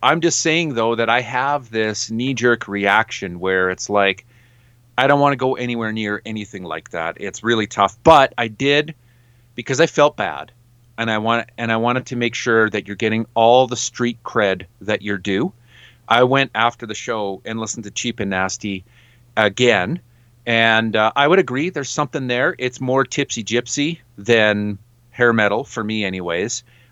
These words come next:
I don't think I'd ever be a huge fan, but I, I do think that for folks who are into that type of music,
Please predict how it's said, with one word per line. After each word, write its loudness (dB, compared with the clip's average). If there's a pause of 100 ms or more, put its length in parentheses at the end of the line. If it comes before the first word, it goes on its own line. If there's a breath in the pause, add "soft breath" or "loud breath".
(140)
I 2
don't 4
think 0
I'd 4
ever 2
be -8 (240)
a -4
huge -6
fan, -4
but 0 (100)
I, 2 (180)
I -2
do -8
think -10
that 0
for -8
folks -6
who -4
are 0
into -6
that -2
type -10
of -8
music, -4